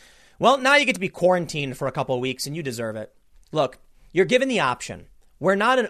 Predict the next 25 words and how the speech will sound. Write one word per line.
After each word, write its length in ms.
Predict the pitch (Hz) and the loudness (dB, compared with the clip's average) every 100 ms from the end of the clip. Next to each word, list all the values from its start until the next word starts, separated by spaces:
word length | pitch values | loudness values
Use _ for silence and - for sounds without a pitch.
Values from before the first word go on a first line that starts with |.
| - | 2
over, 340 | 180 196 196 - | 2 4 0 2
like, 180 | 160 - - | -2 -2 -12
th-, 360 | 151 156 180 | -16 -8 -6
this 160 | 190 202 | -4 -4
country 320 | - 285 254 | -4 -4 -2
has 80 | 180 | -2
got 180 | 156 131 | -2 -2
problems 580 | - 139 156 165 160 143 | -2 0 0 -2 -4 -6
with 120 | 123 | -6
authoritarianism, 800 | 117 139 123 151 156 160 156 151 | -2 -2 -2 -6 -8 -6 -6 -4
but 100 | 175 | -2
it 60 | |
is 140 | 180 139 | -4 -2
not 180 | 190 180 | -2 0
an 80 | |
overwhelmingly 580 | 147 160 156 147 147 139 | 0 -2 0 0 -2 -4
authoritarian 680 | 127 143 131 127 127 120 110 | -4 -2 -2 -2 -6 -6 -10
country. 400 | - 107 101 101 | -12 -12 -12 -12
We're 140 | 107 131 | -6 0
very 220 | 170 185 | 2 0
individualist. 680 | 151 139 127 123 117 120 - _ _ | -2 -4 -4 -4 -6 -8 -10 _ _
We 100 | - | -4
have 120 | 156 120 | -2 -2
constitutional 640 | 180 185 - 160 151 127 | -4 -4 -4 -4 -4 -4
rights. 320 | 107 104 - | -4 -6 -10